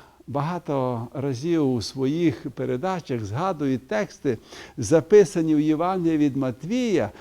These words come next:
в сьомому розділі, в якому і йдеться, що багато прийдуть з претензіями до Ісуса в останній день, тому що вони щось робили. Більше того,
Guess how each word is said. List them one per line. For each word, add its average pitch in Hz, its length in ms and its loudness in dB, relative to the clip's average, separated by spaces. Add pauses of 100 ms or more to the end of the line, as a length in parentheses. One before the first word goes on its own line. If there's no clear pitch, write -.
(120)
в - 60 -20
сьомому 185 520 4
розділі, 175 680 2 (340)
в - 20 2
якому 226 460 4 (340)
і 202 260 4
йдеться, 196 580 2 (160)
що - 260 2
багато 226 580 2
прийдуть 202 520 0
з - 80 -8
претензіями 233 1120 2
до 202 200 6
Ісуса 202 600 2
в 190 80 4
останній 180 560 2
день, 131 280 2 (480)
тому 214 340 6
що 226 240 2
вони 226 320 4
щось - 460 0
робили. 240 680 2 (260)
Більше 233 600 0
того, 123 380 0